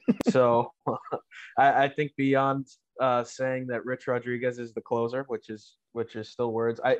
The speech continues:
Speaker 2: maybe someone might have gotten him to, like, actually say the words, "Rich Rodriguez is a closer," once, but, uh, outside of that, yeah, no, uh, role-wise and stuff like that, it is, it is wide open.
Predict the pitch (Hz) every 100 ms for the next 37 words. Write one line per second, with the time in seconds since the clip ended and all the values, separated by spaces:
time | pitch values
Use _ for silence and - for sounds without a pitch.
0 | - 139 147 180 196 185 - 139 147 156
1 | 147 143 139 127 120 135 131 123 120 -
2 | 110 107 110 107 - 107 107 104 101 104
3 | 101 - _ _ _ 110 110 - 110 104
4 | 107 107 104 104 107 107 - 104 104 117
5 | 120 _ _ _ _ 107 107 131 156 -
6 | - _ 117 110 107 104 101 - _ _
7 | - 143 170 143 139 147 139 147 139 135
8 | 120 123 117 _ _ - 139 147 123 113
9 | 110 - _ - 110 - - - - 104
10 | 104 104 104 131 107 90 - - 117 113
11 | 90 - _ _ _ 95 92 123 123 98
12 | -